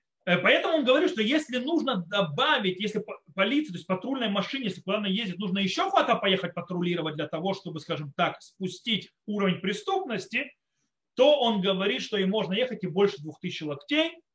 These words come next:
и нет этого. То есть, э, почему? Потому что, э, это нужно для, э, поддержания и, в принципе, предотвращения опасности людям.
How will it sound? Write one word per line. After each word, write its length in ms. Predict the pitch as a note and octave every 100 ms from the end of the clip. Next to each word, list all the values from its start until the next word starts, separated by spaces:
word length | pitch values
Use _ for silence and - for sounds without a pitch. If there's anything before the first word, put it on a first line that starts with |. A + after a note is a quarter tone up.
| _
и 100 | F3
нет 220 | F3 G3+
этого. 320 | F#3 E3+ D#3+ D#3
То 80 |
есть, 140 | D3 -
э, 300 | D#3 D3+ D3
почему? 320 | D#3+ D#3 B3+
Потому 400 | - - F#3+ A3+
что, 180 | - -
э, 680 | C#4 C#4+ D#4+ D#4+ D4+ D#4 C#4+
это 120 | C4+
нужно 340 | D4+ D#4 C#4+ G3
для, 380 | A3 A3 A#3 - _ _ _
э, 600 | F3+ D#3 D#3 D#3 D#3 D#3
поддержания 720 | - D#3+ E3+ D3+ G#3+ B3 B3
и, 200 | - A#3+
в 120 | F#3 -
принципе, 360 | B3+ B3+ F#3
предотвращения 840 | F#3 F3 D3+ D3 - F3 E3+ E3
опасности 640 | F3+ D3+ - C#3 - C3+ C#3
людям. 260 | A#2 F#2